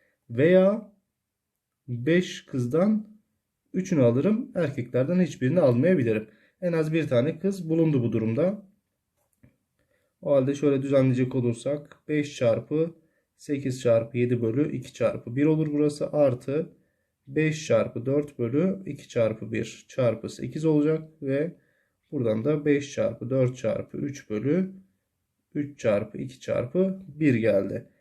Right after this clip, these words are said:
Şöyle düzenleyelim. İki ile sekizi sadeleştirirsek dört. Dört çarpı beş yirmi çarpı yedi. Yüz kırk oldu burası. Artı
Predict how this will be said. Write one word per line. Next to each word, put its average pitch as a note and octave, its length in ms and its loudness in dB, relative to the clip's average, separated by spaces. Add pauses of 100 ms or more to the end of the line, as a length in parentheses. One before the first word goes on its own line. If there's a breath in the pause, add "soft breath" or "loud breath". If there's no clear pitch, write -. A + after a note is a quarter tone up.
(240 soft breath)
Şöyle C#3 300 -4
düzenleyelim. C3+ 640 2
İki D3+ 200 -6
ile B2 120 0
sekizi B2 320 -2
sadeleştirirsek G#2 920 -4
dört. C#3+ 400 -2 (720)
Dört C3 240 0
çarpı A2 340 2
beş G2+ 320 -8
yirmi D3 420 0
çarpı A2+ 400 0
yedi. D3 460 0 (480)
Yüz C#3+ 260 -6
kırk C#3+ 220 -8
oldu C#3+ 260 2
burası. C#3+ 440 -2
Artı D3 600 0